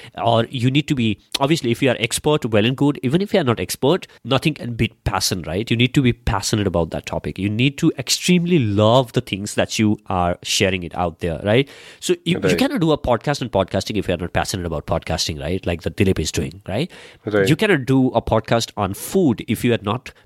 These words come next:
Speaker 1: passionate about food, right? So
Speaker 2: Right.
Speaker 1: just because you know that there are no other podcasts on food, then you wanna do a podcast on food, it doesn't work that way because you are not passionate. And there, there is someone, somebody who is doing it with a lot of passion and love,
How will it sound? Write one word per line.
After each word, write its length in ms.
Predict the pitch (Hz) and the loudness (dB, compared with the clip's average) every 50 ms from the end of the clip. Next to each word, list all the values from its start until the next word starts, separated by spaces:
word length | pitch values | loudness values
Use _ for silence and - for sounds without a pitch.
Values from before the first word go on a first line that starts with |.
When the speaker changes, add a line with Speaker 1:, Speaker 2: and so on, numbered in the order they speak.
| _ | _
Speaker 1:
passionate 340 | - - 104 - - 123 107 | -4 -2 -2 -2 -2 -4 -2
about 260 | 87 85 85 82 - | -2 -2 -2 -4 -4
food, 400 | - - - 113 104 95 78 - - _ _ _ _ _ - | -8 -4 0 2 2 2 0 -2 -10 _ _ _ _ _ -4
right? 280 | 101 110 156 175 - - - - - - | -2 -2 -2 -2 -4 -8 -16 -20 -20 -10
So 220 | - - 143 127 | -4 0 0 2
Speaker 2:
Right. 300 | 123 101 95 87 82 - - 131 | 2 2 2 2 0 -4 -10 -4
Speaker 1:
just 220 | 123 165 202 190 | 0 0 0 2
because 240 | - 202 185 180 127 131 | 0 0 -2 0 0 2
you 120 | 143 143 | 0 2
know 180 | 139 151 160 160 | 2 2 0 2
that 180 | 143 131 120 | 2 0 0
there 140 | 117 123 117 | 2 2 2
are 60 | 117 | 2
no 180 | 113 110 131 131 | 2 2 2 2
other 200 | 120 110 110 104 | 2 2 2 2
podcasts 380 | - 107 104 - - 107 - | 2 0 2 2 2 2 2
on 100 | 110 113 | 0 -2
food, 280 | - - 165 185 190 160 | 0 0 0 2 2 2
then 160 | 139 143 123 | 0 -2 0
you 120 | 120 131 131 | 0 2 2
wanna 160 | 127 120 110 | 2 2 2
do 100 | 104 101 | 0 0
a 60 | 95 | 0
podcast 400 | - 104 101 - 110 101 - - | 2 0 0 0 -2 -2 -2 -2
on 100 | 113 104 | -4 -4
food, 320 | - - 156 170 180 - - | -2 0 2 2 2 2 0
it 100 | 139 117 | 0 0
doesn't 280 | 113 95 101 104 92 | 2 0 0 -2 -4
work 220 | 90 92 92 85 - | -4 -4 -6 -4 -4
that 200 | 87 82 - - | -4 -4 -2 -2
way 160 | 101 87 67 | -2 -2 -2
because 260 | - - - 123 104 | -2 0 0 0 2
you 80 | 110 110 | 2 0
are 40 | 98 | 0
not 160 | 98 92 - | 0 -2 0
passionate. 420 | 104 98 - - 92 76 78 - - _ | 0 0 0 0 -4 -6 -8 -8 -10 _
And 140 | - 101 92 | -6 -2 0
there, 180 | 113 110 110 107 - - | 2 2 2 0 -2 -4
there 120 | - 120 120 | 0 0 0
is 60 | 117 | 2
someone, 300 | - 113 101 95 95 95 | 0 -2 -4 -4 -6 -6
somebody 360 | - - 117 104 101 110 101 98 | -2 -2 0 0 0 0 -2 0
who 120 | 95 110 | 0 0
is 140 | 101 95 - | 0 0 -2
doing 280 | - 104 98 98 104 - | -4 -6 -6 -6 -8 -10
it 220 | 98 92 92 - - - - - - - | -8 -8 -10 -10 -12 -18 -20 -20 -18 -4
with 200 | - 107 110 101 | 0 2 2 2
a 40 | 101 | 2
lot 220 | 90 90 90 101 | 2 2 2 2
of 140 | 107 95 - | 2 0 0
passion 340 | - 113 92 - - - 101 | -2 -2 -2 -2 -4 -6 -6
and 160 | 92 85 82 | -8 -8 -6
love, 460 | 90 92 95 92 113 127 156 165 - | -4 -2 0 0 2 2 0 0 -4